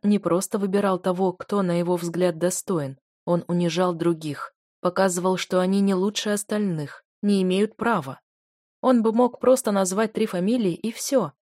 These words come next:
но он говорил о слабостях во всеуслышание. Теперь эти студенты будут выгрызать уважение к себе, либо озлобятся. Может, это продолжение проверок?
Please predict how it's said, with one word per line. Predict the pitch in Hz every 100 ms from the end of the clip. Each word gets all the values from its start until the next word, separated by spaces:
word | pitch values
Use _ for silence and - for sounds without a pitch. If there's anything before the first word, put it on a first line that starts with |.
| _ _ _
но | 170
он | 175 170
говорил | 160 160 165 147
о | 143
слабостях | - 202 175 131 - 139 -
во | 175 185
всеуслышание. | - 202 214 - 233 - 143 139 - - _ _ _ _
Теперь | - 254 262
эти | 220 202
студенты | - 180 180 208 185
будут | 156 185 180
выгрызать | 160 160 165 147 165 180
уважение | 165 156 143 196 202 160
к | 151
себе, | - 160 151 139 - _ _
либо | 175 180 175
озлобятся. | 175 165 170 143 131 - - - _ _ _ _ _ -
Может, | 185 185 180 -
это | 185 180
продолжение | 180 165 175 175 190 180 175
проверок? | 180 170 208 285 185 -